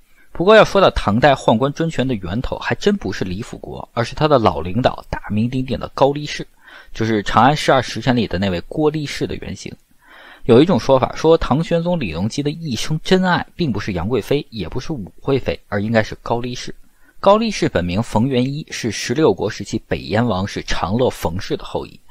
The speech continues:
先祖因为亡国之后不愿归降北魏，所以跨海南渡，投奔了南朝的刘宋。后来高力士的曾祖父在岭南为官的时候，迎娶了当地部族酋长的女儿，从此成为了当地的豪族。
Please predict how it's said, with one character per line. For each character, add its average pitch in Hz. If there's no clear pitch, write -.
先 226
祖 156
因 104
为 143
亡 123
国 147
之 143
后 139
不 -
愿 117
归 -
降 131
北 -
魏， 110
所 -
以 107
跨 -
海 85
南 85
渡， 143
投 -
奔 107
了 87
南 87
朝 117
的 82
刘 78
宋。 -
后 -
来 180
高 196
力 202
士 175
的 123
曾 202
祖 -
父 120
在 110
岭 90
南 101
为 117
官 135
的 117
时 -
候， 87
迎 92
娶 -
了 82
当 117
地 117
部 110
族 113
酋 -
长 -
的 98
女 95
儿， -
从 117
此 95
成 92
为 104
了 92
当 110
地 104
的 -
豪 -
族。 -